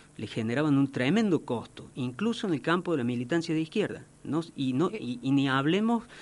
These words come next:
en el momento en que ella aparece en ese corte de ruta,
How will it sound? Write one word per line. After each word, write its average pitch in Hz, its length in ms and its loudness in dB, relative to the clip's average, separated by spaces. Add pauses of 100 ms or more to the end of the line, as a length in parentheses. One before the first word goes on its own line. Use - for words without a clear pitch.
(140)
en 127 100 0
el 127 60 0
momento 160 420 2
en 165 120 2
que 180 120 2
ella 180 220 -2 (300)
aparece 180 420 0
en 180 60 6
ese 175 180 0
corte 175 240 0
de 151 60 0
ruta, 170 360 -4